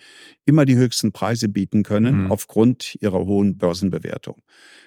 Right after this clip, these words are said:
Speaker 1: Und das ist eine, einfach eine Katastrophe für
Speaker 2: Mhm.
Speaker 1: Deutschland. Ich weiß nicht, ob niemand das versteht. Äh, anscheinend ist das so,
Speaker 2: Mhm.
Speaker 1: vor allem auch die Politiker.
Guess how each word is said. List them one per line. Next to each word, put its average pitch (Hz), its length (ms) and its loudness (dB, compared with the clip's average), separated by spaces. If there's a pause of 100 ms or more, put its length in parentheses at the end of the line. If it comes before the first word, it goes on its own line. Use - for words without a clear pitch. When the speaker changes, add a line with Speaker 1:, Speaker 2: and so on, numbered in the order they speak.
Speaker 1:
Und 101 200 -4
das - 200 2
ist - 260 0
eine, 98 160 0
einfach 110 260 -2
eine 113 120 0
Katastrophe 117 600 -2
für - 200 0
Speaker 2:
Mhm. - 40 -8
Speaker 1:
Deutschland. 120 680 2
Ich - 240 -8
weiß 110 240 2
nicht, - 260 -2
ob - 320 -4
niemand 120 420 4
das 107 180 0
versteht. 123 800 0
Äh, 117 300 -6
anscheinend 113 500 -2
ist 127 220 -4
das 110 160 -2
so, 113 120 2
Speaker 2:
Mhm. 104 220 2 (380)
Speaker 1:
vor - 160 0
allem 110 200 4
auch 101 200 -6
die 104 180 2
Politiker. 104 840 0